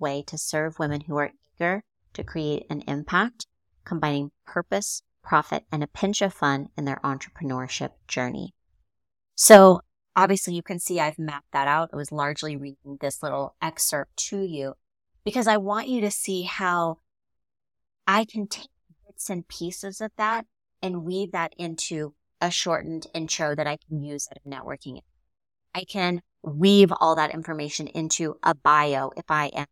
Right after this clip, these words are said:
applying to be a guest speaker or a podcast guest or whatever that might look like.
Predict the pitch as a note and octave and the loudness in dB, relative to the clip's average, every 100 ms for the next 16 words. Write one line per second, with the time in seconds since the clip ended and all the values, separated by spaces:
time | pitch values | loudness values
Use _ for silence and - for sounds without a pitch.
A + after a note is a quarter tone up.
0 | _ - - D3+ C#3+ - D3 D3+ C#3 C#3+ | _ -14 -4 -2 -2 -4 -4 0 2 4
1 | - - - _ _ - - B3 E3 C3+ | 2 -2 -10 _ _ -2 0 -2 0 2
2 | - D3+ - B3+ B3+ - D#3 - C#3 C#3+ | 4 2 4 4 4 2 -2 0 -2 -2
3 | - D#3 D3 D#3 D3 D3 C3+ - C3+ - | -2 -2 0 2 2 0 -2 -4 -8 -10
4 | B2+ - - _ | -18 -20 -20 _